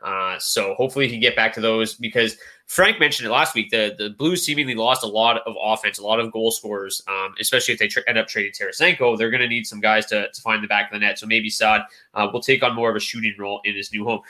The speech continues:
Speaking of shooters, Mike Hoffman is not afraid to fire the biscuit. He moves over from Saint Louis, going to Montreal, uh, where, you know, they seem pretty loaded up front still. Uh, you know, losing Philip Deneau, uh, obviously a big,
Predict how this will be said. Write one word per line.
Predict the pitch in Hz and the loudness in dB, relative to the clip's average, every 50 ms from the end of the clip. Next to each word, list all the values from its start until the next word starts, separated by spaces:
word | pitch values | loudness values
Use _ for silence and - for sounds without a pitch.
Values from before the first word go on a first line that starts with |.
| - - - | -20 -20 -4
Speaking | - - 180 180 190 175 | 0 2 2 4 4 4
of | 151 | 4
shooters, | - - 190 190 180 170 143 - 135 | 4 2 4 4 6 4 4 4 4
Mike | 151 151 151 - | 4 4 4 4
Hoffman | - 160 147 139 - 156 139 | 6 6 6 6 4 2 0
is | 135 127 113 113 | 0 0 -2 -4
not | 113 123 131 151 196 262 175 | -2 2 4 6 6 6 4
afraid | 180 - - 139 123 113 110 107 - - _ - | 2 0 0 2 2 2 2 0 -2 -8 _ -8
to | - 131 120 110 101 98 - _ _ _ _ | -4 -4 -4 -4 -4 -8 -12 _ _ _ _
fire | - - 143 135 127 123 120 | -4 0 4 6 6 6 6
the | 120 117 | 4 2
biscuit. | - 131 127 120 - - 117 110 | 2 2 0 2 2 0 -2 0
He | 135 143 151 143 | 0 -2 -2 0
moves | 147 143 139 139 | 0 0 0 2
over | 143 139 127 131 120 | 2 2 2 0 -4
from | - - 135 131 135 139 131 - | 0 4 4 4 4 4 0 -4
Saint | - - - 123 120 117 110 | -4 0 2 2 2 2 0
Louis, | 110 113 110 120 147 170 - - - - | -2 0 2 2 2 2 2 -2 -8 -10
going | 127 127 123 113 113 110 | -8 -6 -4 -4 -4 -4
to | - 120 117 110 | -4 -6 -6 -2
Montreal, | 110 110 110 - - 110 104 104 104 110 123 151 - - - - - _ _ _ - | -2 -2 -2 -2 -2 0 0 2 4 4 4 4 2 -2 -8 -20 -20 _ _ _ -6
uh, | 101 95 92 90 92 | -2 0 0 0 0
where, | 98 107 127 127 127 127 127 127 113 | -2 2 4 6 6 6 6 6 4
you | 117 131 | 4 4
know, | 139 139 | 4 6
they | 131 147 139 | 6 4 4
seem | - - - 208 - - | 2 0 0 -2 -2 -4
pretty | - - 277 233 226 220 214 170 | -4 -2 0 2 4 4 4 4
loaded | 143 139 139 156 202 269 202 147 139 135 - | 4 6 6 6 6 6 6 4 4 4 4
up | 135 143 139 - | 2 2 2 0
front | - - 151 160 175 170 | -2 2 2 4 4 2
still. | - - - 139 135 135 131 131 - - | 0 0 4 6 8 8 6 6 2 0
Uh, | - 117 120 120 120 117 | 2 2 4 4 4 2
you | 127 127 | 2 0
know, | 127 | 0
losing | 127 139 147 147 147 139 131 | 0 0 -2 -2 -2 -4 -2
Philip | - 147 143 139 117 113 | 0 0 0 0 0 -4
Deneau, | 123 113 120 131 139 139 135 135 - - _ _ _ _ _ _ - | -4 0 4 6 8 8 8 6 4 -2 _ _ _ _ _ _ -12
uh, | - 95 95 - | -8 -8 -2 2
obviously | 131 135 135 135 135 - - 127 120 - | 4 4 4 4 0 -2 -2 -2 0 2
a | 113 117 113 113 - | 2 2 2 2 2
big, | 120 120 120 120 113 110 - | 2 4 4 4 2 -2 -8